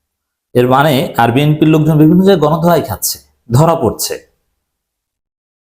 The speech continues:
এবং, আহ, এরকম জনগণ ধরে উত্তম মাধ্যম দিচ্ছে। ছাত্র দলের অমুক শাখার আহ্বায়ক, তমুক শাখা, নানানভাবে বে-, দড়ি দিয়ে বাঁধছে। তো বিএনপির রাজনীতি বাংলাদেশে নাই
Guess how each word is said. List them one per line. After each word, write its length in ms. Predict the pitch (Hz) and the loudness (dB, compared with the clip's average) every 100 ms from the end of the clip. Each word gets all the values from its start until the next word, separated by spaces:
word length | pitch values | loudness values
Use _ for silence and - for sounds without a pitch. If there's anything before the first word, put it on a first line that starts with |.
| _ _ _ - | _ _ _ -4
এবং, 500 | 131 156 151 - - | 0 0 -2 -6 -4
আহ, 440 | 113 107 98 98 139 | 0 2 0 -2 -2
এরকম 280 | 147 156 | 0 0
জনগণ 420 | 131 139 151 151 120 | 0 0 0 0 0
ধরে 240 | 131 160 | 2 2
উত্তম 280 | 143 - 147 | 0 -2 -2
মাধ্যম 300 | 143 143 143 | -2 -2 -2
দিচ্ছে। 220 | 131 101 | -4 -4
ছাত্র 300 | 135 131 139 | -6 -6 -4
দলের 240 | 139 143 | 0 2
অমুক 320 | 156 139 139 127 | 2 0 -4 -8
শাখার 260 | 139 131 | -6 -2
আহ্বায়ক, 360 | 127 131 135 131 | 0 0 0 -2
তমুক 220 | - 135 131 | -2 -2 -4
শাখা, 220 | - 135 | -4 -4
নানানভাবে 580 | 156 202 208 190 185 160 | 0 2 2 2 2 2
বে-, 400 | - 117 156 131 | -2 0 0 2
দড়ি 180 | 156 170 | 2 2
দিয়ে 180 | 175 | 2
বাঁধছে। 400 | 151 123 - - - _ _ _ _ _ _ _ _ _ _ _ _ _ _ _ - | 0 -2 -4 -10 -14 _ _ _ _ _ _ _ _ _ _ _ _ _ _ _ -4
তো 40 | |
বিএনপির 440 | 127 180 208 226 208 | 0 2 2 2 2
রাজনীতি 400 | 180 165 190 202 | 2 2 2 2
বাংলাদেশে 480 | 170 151 151 147 | 2 0 0 0
নাই 180 | 131 85 | 0 -2